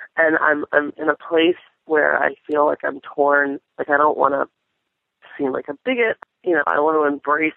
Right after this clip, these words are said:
him and his new lifestyle, but give me a break. Like, eight years, eight years, this never really came up. You couldn't really face it. And, um, of course,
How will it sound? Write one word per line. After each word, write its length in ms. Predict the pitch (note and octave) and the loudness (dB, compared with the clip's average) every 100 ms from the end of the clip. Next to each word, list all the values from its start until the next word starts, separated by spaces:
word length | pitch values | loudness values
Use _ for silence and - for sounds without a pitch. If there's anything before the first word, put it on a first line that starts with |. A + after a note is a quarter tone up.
| - | -2
him 240 | D#3+ D3 | -2 2
and 100 | C#3 | 0
his 120 | C#3 | 0
new 140 | C3+ C3 | 0 0
lifestyle, 640 | C#3+ F#3+ - D#3 C#3 C#3 - | 0 0 -2 -2 0 0 -2
but 140 | C#3 - _ _ _ | -8 -12 _ _ _
give 100 | A3 | -12
me 120 | A#3 F3+ | -8 -6
a 80 | - - | -8 -8
break. 380 | C#3 A3 F#3+ - | -2 0 -2 0
Like, 200 | D3 C#3 _ _ | -2 -2 _ _
eight 280 | F3 G3 F#3+ | -2 -2 -2
years, 320 | F3+ F3+ G3+ A3+ - | 0 2 2 -2 -2
eight 180 | G3 F3 | -2 0
years, 320 | F3 F#3 G3+ | 0 2 0
this 100 | D#3+ - | -4 -2
never 220 | D#3 D#3 | 0 2
really 300 | D#3 D3+ C#3 - | 2 2 0 -4
came 240 | D#3 D3 D3 | -4 -2 0
up. 260 | D3+ G#3 - _ _ _ _ _ _ _ _ - | 0 -2 -6 _ _ _ _ _ _ _ _ -20
You 60 | - | -8
couldn't 280 | F#3 E3 D#3 | -2 -2 0
really 280 | D3 C#3+ - | 0 0 0
face 200 | D3+ D#3 - | -2 -4 -2
it. 260 | B3 C4+ - _ _ - - _ _ _ | 0 0 -4 _ _ -20 -20 _ _ _
And, 320 | F3 E3+ F3 | -2 0 0
um, 480 | E3+ E3 D#3 D3+ D#3 _ _ _ _ - | 0 2 2 -2 -8 _ _ _ _ -8
of 60 | G3 - | -8 -4
course, 200 | B3 | -4